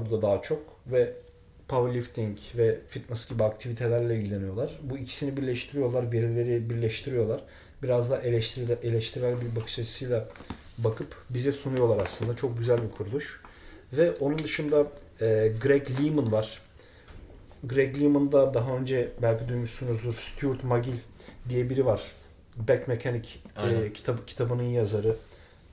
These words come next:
Speaker 1: Bel sakatlıkları konusunda bayağı bir çalışmaları var. Zamanında onunla çalışmış. Fakat sonra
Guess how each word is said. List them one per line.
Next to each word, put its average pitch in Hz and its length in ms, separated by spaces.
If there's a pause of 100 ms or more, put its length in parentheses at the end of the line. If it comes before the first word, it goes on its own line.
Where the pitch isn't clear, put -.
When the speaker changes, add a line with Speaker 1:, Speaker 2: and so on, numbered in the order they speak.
(280)
Speaker 1:
Bel 131 160
sakatlıkları 117 640
konusunda 113 480
bayağı 113 260
bir 113 60
çalışmaları 113 640
var. 123 100
Zamanında 123 560
onunla 139 420
çalışmış. 120 600 (360)
Fakat 151 320
sonra 165 520